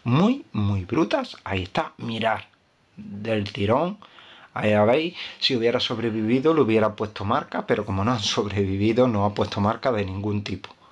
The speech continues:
Bien, aquí se nos ha cargado, eh, la habilidad básica, se nos ha cargado en dorada, la vamos, bueno, la habilidad intermedia, perdón, se nos ha cargado en dorada, aquí veis,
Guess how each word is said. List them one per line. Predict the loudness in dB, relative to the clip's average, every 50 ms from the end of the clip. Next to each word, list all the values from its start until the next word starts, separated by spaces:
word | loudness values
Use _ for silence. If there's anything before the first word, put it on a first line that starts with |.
| -20 -20 -20 -18 -16 -16 -16 -16 -10 0
Bien, | 2 2 4 4 0 -2 -2
aquí | -4 -4 -4 -4 -6 -8 -8 -8 -8 -12 -16 _ _
se | -6 -4 -4 -2 0
nos | 0 0 0 -2 -2
ha | -2 -2 -2 0
cargado, | -2 -2 -2 0 0 0 0 0 -2 -4 -6 -8 _ _ -2
eh, | 0 2 2 2 2
la | 2 2
habilidad | 2 0 0 -2 0 2 2 0 0 -4 -10 -4
básica, | 0 0 0 0 -2 -6 -12 -10 -8 -10 -10 -10 -12 _ _ _ _ _ -18 -16 -16 -14 -14 -16 -16 -6
se | -4 -2 0 2
nos | 2 0 0 0
ha | -2 -2
cargado | -2 -2 -2 -2 0 0 0 0 -2 -2 -4 -6 -4
en | -2 0 0 0
dorada, | 0 0 0 0 0 0 -2 -4 -6 -8 _
la | -6 -6 -4 -4
vamos, | -4 -4 -6 -8 -10 -16 _ _ _ _ _ _
bueno, | 0 2 2 2 0 -2 -2
la | 0 2 2
habilidad | 2 0 -2 -4 -2 0 2 2 2 2 -2 -6 -12 _
intermedia, | -6 -6 -4 -2 -2 -2 -2 0 0 0 0 -2
perdón, | -4 -4 -2 0 0 0 0
se | -2 -4 -6
nos | -6 -4
ha | -4 -4 -4
cargado | -4 -4 -2 -2 -2 0 0
en | -2 -2
dorada, | -2 0 0 0 0 -2 -4 -6 -10 -14
aquí | -14 -14 -14 -10 -8 -6 -4
veis, | -2 0 0 0 -2 -4 -8 -10 -14